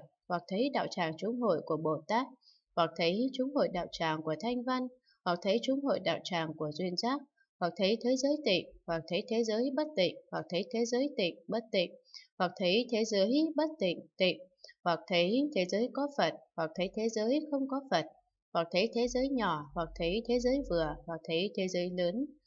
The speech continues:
hoặc thấy thế giới lưới nhân đà la, hoặc thấy thế giới úc, hoặc thấy thế giới ngựa, hoặc thấy thế giới bằng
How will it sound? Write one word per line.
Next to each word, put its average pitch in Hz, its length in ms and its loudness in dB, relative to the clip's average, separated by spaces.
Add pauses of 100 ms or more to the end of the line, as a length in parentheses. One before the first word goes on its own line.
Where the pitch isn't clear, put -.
(240)
hoặc 185 180 2
thấy 196 280 2
thế 214 140 0
giới 214 240 2
lưới 226 260 2
nhân 285 280 0
đà 170 260 2
la, 247 300 0 (240)
hoặc 165 200 0
thấy 185 220 2
thế 220 140 2
giới 247 200 0
úc, 311 200 2 (180)
hoặc 160 220 -6
thấy 185 320 0
thế 233 120 0
giới 247 200 0
ngựa, 175 300 0 (580)
hoặc 170 180 2
thấy 190 200 2
thế 240 160 2
giới 247 220 0 (120)
bằng 165 220 -2